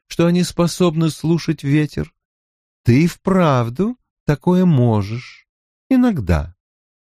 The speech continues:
О, естественно, это не имеет ничего общего с ветром.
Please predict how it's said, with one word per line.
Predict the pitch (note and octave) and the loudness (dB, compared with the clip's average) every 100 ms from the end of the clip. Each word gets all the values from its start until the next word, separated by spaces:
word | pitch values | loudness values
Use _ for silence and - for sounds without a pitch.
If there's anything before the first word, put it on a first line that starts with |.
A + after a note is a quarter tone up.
| _ _ _ - | _ _ _ 0
О, | E3+ G3 E3+ | 2 2 2
естественно, | C#3 C3+ - D3+ F#3+ G#3+ - - G2 F#2 - _ - | 2 0 -2 0 0 0 -4 -4 -2 -2 -6 _ -2
это | E3 F3 | -2 2
не | G3+ G#3 G#3 | 2 2 2
имеет | G3+ G#3+ G#3+ - | 2 2 0 0
ничего | G3+ C4+ C4+ - A#3 A3+ - | 2 2 2 0 0 0 -2
общего | F3 E3 - F3 E3+ | -4 -4 -4 -4 -4
с | - | -2
ветром. | C3 B2+ A#2+ A#2 A2+ | 0 0 0 -6 -8